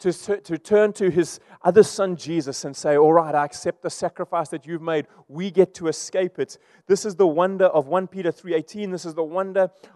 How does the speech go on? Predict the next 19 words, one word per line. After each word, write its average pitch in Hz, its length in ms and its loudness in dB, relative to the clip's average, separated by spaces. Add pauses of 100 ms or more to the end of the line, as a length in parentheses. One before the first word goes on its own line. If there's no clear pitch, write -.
of 170 320 0 (240)
the 156 100 -4
gospel. 143 720 -2 (880)
Can 247 160 -4
we 240 140 -8
capture 139 580 -6 (600)
the 147 60 -4
wonder 165 600 -2
of 120 240 -6
this - 360 -6
again 123 640 -8 (380)
this 143 200 -8
Christmas? - 640 -14 (400)
Can 254 180 -6
we 254 240 -8 (220)
again 170 520 -6
capture 202 460 -10
the 180 100 -8
wonder 170 520 -4